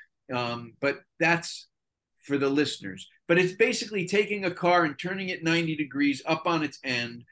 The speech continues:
without letting it get damaged so it can fit through elevator doors. A car is almost always shorter than it is wide. So our opening in the elevator is, I think, uh,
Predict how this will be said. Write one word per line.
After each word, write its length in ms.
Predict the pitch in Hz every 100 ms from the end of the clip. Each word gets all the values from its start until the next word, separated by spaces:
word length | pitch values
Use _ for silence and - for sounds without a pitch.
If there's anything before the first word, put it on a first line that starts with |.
| _
without 480 | 123 147 151 160 143
letting 300 | 139 139 131
it 140 | -
get 200 | 131 127
damaged 480 | 117 107 101 104 - - -
so 160 | 175
it 80 | 175
can 140 | 170
fit 280 | 165 233 -
through 220 | - 185
elevator 420 | 170 170 156 147 127
doors. 400 | 123 107 107 -
A 60 | 131
car 300 | 180 180 175
is 160 | - -
almost 340 | 147 147 -
always 500 | 156 151 139 131 -
shorter 520 | - - 202 180 147
than 220 | 131 131 127
it 100 | 120
is 240 | 120 107
wide. 540 | 101 87 85 - - - _ _ -
So 340 | - 151 160 160
our 160 | 160
opening 400 | 175 190 175 156
in 100 | 147
the 120 | 139
elevator 520 | 156 208 156 139 131 131
is, 100 | 135
I 120 | 135
think, 280 | 160 151 104
uh, 400 | 135 131 127